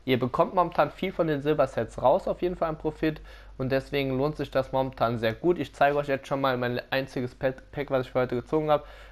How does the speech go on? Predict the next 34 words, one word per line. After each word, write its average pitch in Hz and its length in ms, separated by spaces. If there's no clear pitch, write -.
was 131 240
wir 139 80
da 131 160
schon 127 180
für 120 140
Spiele 120 380
haben. 160 240
Hier, 147 260
der 139 300
hat 143 160
schon 135 120
dreitausendneunhundert 135 800
Coins, 165 340
äh, 151 200
gekostet, 151 600
den 135 120
haben 135 180
wir 131 240
verkauft. 151 580
Dann 139 120
hatten 147 220
wir 147 120
eigentlich 143 340
schon 131 240
das, 139 200
was 147 180
wir 131 100
für, 127 100
fürs 127 400
Team 143 260
bezahlt 127 440
haben, 120 140
eigentlich 117 420
raus. 160 280